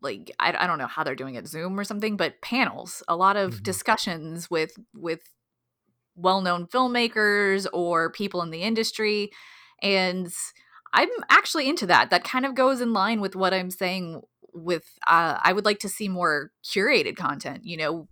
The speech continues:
Speaker 1: when, when people go to film festivals, journalists go to film festivals that come out, like, people are looking to you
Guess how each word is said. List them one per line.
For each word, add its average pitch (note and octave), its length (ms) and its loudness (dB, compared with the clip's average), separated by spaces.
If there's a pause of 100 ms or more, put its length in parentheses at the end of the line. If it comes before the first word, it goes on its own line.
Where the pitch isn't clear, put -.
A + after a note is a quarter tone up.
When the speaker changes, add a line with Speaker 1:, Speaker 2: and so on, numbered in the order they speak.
Speaker 1:
when, F3 320 -6
when F3 180 -6
people B3 300 -8
go A3 160 0
to F#3+ 80 -2
film B3+ 280 -2
festivals, F3 500 -4
journalists G#3+ 380 0
go E3 100 -4
to E3 60 -6
film E3 240 -8
festivals D#3 420 -6
that D#3 180 -12
come F#3 240 -4
out, F#3 280 4
like, D3+ 140 -8
people G3 280 -4
are F3 80 -2
looking A#3 380 -2
to F#3 140 -10
you E3+ 340 -6